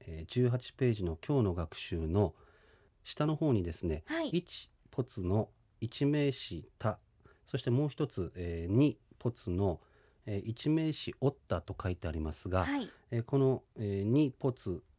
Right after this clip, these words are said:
Speaker 1: 一名詞の部分が、
Speaker 2: はい。
Speaker 1: えー、普通名詞になります。
Speaker 2: はい。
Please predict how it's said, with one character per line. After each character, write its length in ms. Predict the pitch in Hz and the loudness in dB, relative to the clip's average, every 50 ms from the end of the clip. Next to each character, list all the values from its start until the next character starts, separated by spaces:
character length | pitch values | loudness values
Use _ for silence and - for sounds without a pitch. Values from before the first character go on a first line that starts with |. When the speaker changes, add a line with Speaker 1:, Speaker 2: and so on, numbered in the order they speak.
| _ _ | _ _
Speaker 1:
一 220 | - 113 - - 127 | -10 -10 -2 2 4
名 180 | 123 127 127 | 4 4 4
詞 140 | 123 - - | 4 2 0
の 80 | 92 82 | 0 0
部 160 | 76 90 95 | 0 -2 -2
分 300 | 95 101 87 80 80 78 | 0 0 0 0 0 0
が、 200 | 82 85 85 - - | 0 -2 -2 -4 -2
Speaker 2:
は 140 | - 285 294 | -2 -2 0
い。 80 | 269 - | 0 -2
Speaker 1:
え 120 | 101 87 | -4 -6
ー、 20 | 82 | -6
普 120 | - - | -6 -8
通 160 | - - - 139 | -8 -2 2 2
名 220 | 139 139 147 151 | 4 4 2 2
詞 320 | 139 - - 85 78 - - _ _ _ _ _ _ _ - | 0 -4 -6 -6 -8 -8 -10 _ _ _ _ _ _ _ -2
に 100 | 110 101 | 0 2
な 80 | 95 85 | 2 2
り 80 | 85 | 0
ま 80 | 82 80 | 0 -2
す。 180 | - - - - - - | -6 -8 -14 -16 -18 -10
Speaker 2:
は 160 | - - 302 | -6 -4 -4
い。 100 | 311 - | -4 -6